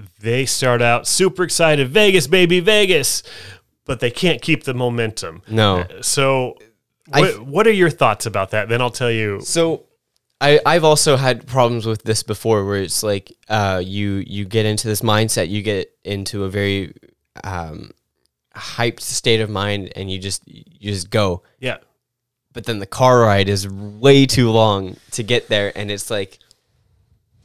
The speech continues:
Speaker 2: all right.
Speaker 1: Yeah.
Speaker 2: Like, I, I un-, I very much understood what was happening there because I, I've been in very similar situations. But as soon as,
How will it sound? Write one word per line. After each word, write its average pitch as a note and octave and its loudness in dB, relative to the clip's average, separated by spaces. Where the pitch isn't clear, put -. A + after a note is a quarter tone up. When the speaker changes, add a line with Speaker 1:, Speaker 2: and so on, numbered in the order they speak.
Speaker 2:
all G#2+ -6
right. G#2 -2
Speaker 1:
Yeah. B2+ -10
Speaker 2:
Like, C#3 0
I, E3 6
I D3 6
un-, E3 0
I B2+ 2
very D3+ 4
much C3+ 2
understood A2+ 0
what G#2+ 2
was G#2+ -2
happening G2+ -4
there F#2 -6
because F#2+ -8
I, F#2 -6
I've G2 -2
been G#2 -4
in G2 -4
very G2 -2
similar G2 -4
situations. F2+ -6
But G2 -8
as F#2 -4
soon A#2+ 0
as, G#2+ -4